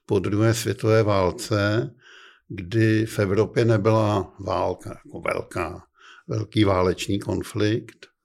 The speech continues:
A tak nějak jsme si zvykli na to, že, eh, období válek jako něčeho barbarského máme za sebou, že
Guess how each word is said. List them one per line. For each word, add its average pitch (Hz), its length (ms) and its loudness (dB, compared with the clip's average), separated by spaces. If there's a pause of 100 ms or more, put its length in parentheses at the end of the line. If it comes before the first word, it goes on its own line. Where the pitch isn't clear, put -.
(760)
A 113 60 -4
tak - 260 -4
nějak 123 260 4
jsme 127 160 2
si 151 200 2
zvykli 113 540 4
na 123 120 6
to, 120 260 0
že, 123 440 4 (920)
eh, 110 560 -2 (120)
období 117 680 4
válek 107 520 4
jako 113 220 2
něčeho 113 400 2
barbarského 107 1300 2 (380)
máme 104 280 0
za 98 140 2
sebou, 113 680 2
že 107 540 -2